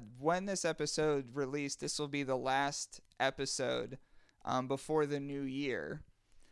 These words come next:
Well, the creator of Roller Coaster Tycoon, his name is Chris Sawyer. His birthday is on January the first. <laughs>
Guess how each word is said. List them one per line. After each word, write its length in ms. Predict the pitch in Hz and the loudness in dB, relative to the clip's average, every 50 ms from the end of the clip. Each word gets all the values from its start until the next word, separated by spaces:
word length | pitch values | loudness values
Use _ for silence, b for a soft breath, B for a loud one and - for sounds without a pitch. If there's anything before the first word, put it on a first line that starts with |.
| _ _ | _ _
Well, 500 | - - 160 165 165 170 160 156 143 - - - - | 2 6 8 8 10 8 8 6 4 0 -4 -10 -14
the 460 | 143 147 156 160 160 160 156 143 - - | -8 -6 -4 -2 -2 -2 -2 -4 -6 -10
creator 1000 | - - 165 160 165 156 156 160 170 196 233 240 220 160 123 101 95 139 156 - - - | -10 -6 -4 -2 -2 0 2 2 2 2 2 2 2 2 2 2 0 -4 -6 -10 -4 2
of 200 | - 151 151 147 | 4 4 4 6
Roller 280 | 156 160 175 175 170 | 8 8 10 8 8
Coaster 600 | 170 - 190 165 156 - - - 165 156 151 143 127 | 4 4 6 6 6 4 2 0 2 2 2 2 2
Tycoon, 580 | - - 151 143 147 - - 180 165 160 156 | 2 4 4 4 4 2 2 2 2 2 2
his 200 | 147 151 143 143 | 2 2 0 0
name 180 | - 156 151 147 | 0 -2 0 0
is 140 | 139 131 - | 0 -2 -2
Chris 340 | - - - 156 160 170 - | -6 -4 0 0 0 0 0
Sawyer. 640 | - - - 156 160 175 156 131 117 92 78 95 - b b b b b b | -2 0 0 2 4 4 4 2 0 -2 -4 -6 -10 b b b b b b
His 300 | b 196 175 175 180 160 131 - - - | b 2 2 2 2 0 -6 -12 -8 0
birthday 640 | - 151 175 202 262 - - - 151 131 120 127 123 | 2 4 4 4 2 0 -2 2 4 4 6 6 4
is 320 | - - - 139 143 139 | 2 2 2 2 4 4
on 220 | 143 139 139 143 135 | 4 2 2 2 0
January 560 | - 220 131 113 123 135 135 135 131 139 156 | 0 -2 -2 0 -2 0 0 2 4 4 6
the 120 | 165 175 | 4 4
first. 600 | 175 - - 202 180 139 139 - - - - - - | 2 4 4 4 4 6 4 2 0 -2 -4 -8 -8
<laughs> 40 | - | -8